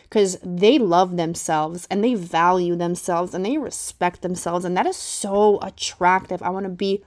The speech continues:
like her. I wanna be like him. That's the person to expose yourself to.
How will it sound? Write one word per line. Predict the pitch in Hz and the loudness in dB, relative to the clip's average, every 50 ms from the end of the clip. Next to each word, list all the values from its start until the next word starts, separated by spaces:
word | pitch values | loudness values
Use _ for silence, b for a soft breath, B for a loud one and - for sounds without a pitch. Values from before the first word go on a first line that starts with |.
| _ | _
like | - 180 175 175 170 165 - - - - - | -8 -4 -2 -2 -2 -2 -6 -10 -10 -4 -2
her. | 202 175 156 - - | 0 0 0 0 -2
I | 170 | -2
wanna | 180 185 185 180 | -2 -4 -4 -6
be | 180 175 - 196 196 196 - b b b b | -8 -8 -8 -6 -6 -8 -10 b b b b
like | 180 175 170 165 170 - | -2 0 0 -2 -4 -8
him. | - 185 165 160 165 - b b b b b b _ | -8 -8 -8 -8 -8 -12 b b b b b b _
That's | - 208 202 226 233 - | 4 4 4 4 4 0
the | - 214 | -4 -6
person | - - 202 190 180 - - 175 175 | -4 -2 -4 -4 -2 -4 -6 -8 -8
to | - - | -8 -8
expose | 175 175 - - - - 170 170 170 - | -10 -10 -10 -10 -6 -4 -4 -4 -4 -6
yourself | - - - - - - - - | -8 -10 -8 -8 -8 -8 -10 -12
to. | - - - - - 214 | -14 -14 -12 -12 -14 -18